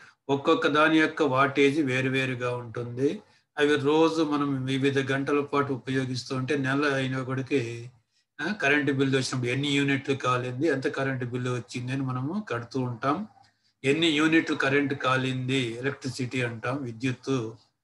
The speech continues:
అనేది తెలుసుకోవడానికే అది కిలోవాట్ అవర్లలో చెప్తాం. ఒక కిలోవాట్ అవర్ అనేది ఒక యూనిట్కు సమానము. కిలోవాట్ అవర్ అనేది ఒక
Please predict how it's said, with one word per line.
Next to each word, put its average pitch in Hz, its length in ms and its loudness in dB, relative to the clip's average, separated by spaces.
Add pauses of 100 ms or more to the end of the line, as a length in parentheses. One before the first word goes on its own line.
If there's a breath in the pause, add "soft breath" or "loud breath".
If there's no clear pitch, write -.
(300)
అనేది 147 260 2
తెలుసుకోవడానికే 131 840 0
అది 127 680 -2 (460)
కిలోవాట్ 147 500 4
అవర్లలో 135 460 2
చెప్తాం. 131 420 -2
ఒక 123 80 -2
కిలోవాట్ 135 580 0
అవర్ 123 200 -4
అనేది 131 200 -2
ఒక 135 160 0
యూనిట్కు 131 560 -4
సమానము. 117 680 -6
కిలోవాట్ 131 460 -2
అవర్ 127 120 -2
అనేది 127 160 -4
ఒక 160 280 0